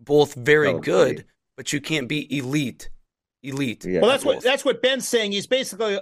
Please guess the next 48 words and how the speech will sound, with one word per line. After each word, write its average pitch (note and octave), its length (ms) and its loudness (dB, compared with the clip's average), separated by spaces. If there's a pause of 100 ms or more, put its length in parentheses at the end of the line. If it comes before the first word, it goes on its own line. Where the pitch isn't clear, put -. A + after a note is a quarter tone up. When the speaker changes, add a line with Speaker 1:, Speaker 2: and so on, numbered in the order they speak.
Speaker 3:
elite G3 520 0
on F#3 140 -4
his F3 160 -4
endurance, F3+ 680 0 (200)
and F#3 100 4
his A3+ 140 0
fast C4 380 0
twitch G3+ 260 -2
is F#3 140 0
still G#3+ 540 0
really, A3 300 2
Speaker 2:
No. D#3 240 2
Speaker 3:
really, - 440 -8
really, F#3+ 420 0
really F#3 280 0
Speaker 2:
Hold D3 120 4
on. F#2+ 80 -2
Speaker 3:
good. D#2 100 -12 (480)
Speaker 2:
No, D3+ 120 0
I, D3+ 200 0
I, E3 340 0
I - 20 4
believe F#3+ 320 0
it's G#3+ 140 0
a D#3 60 -2
continuum D3+ 600 -2
where B2+ 140 2
they're, A#2+ 140 0
they're B2+ 160 0
oppositional B2 640 0
to A2+ 140 -2
each G2+ 140 -2
other. G2 360 2 (240)
I C#3 240 2
think D#3+ 300 -2
he E3 300 0
is, A#2+ 420 0 (720)
like, A#2+ 300 0
on C3+ 220 0
the D3+ 80 0
faster C#3 560 -2
end, G2 160 -2
on B2 100 -2
the B2 60 -2
more C3+ 200 2
fast C3 480 -4
twitch - 380 -2
end, F2 380 -2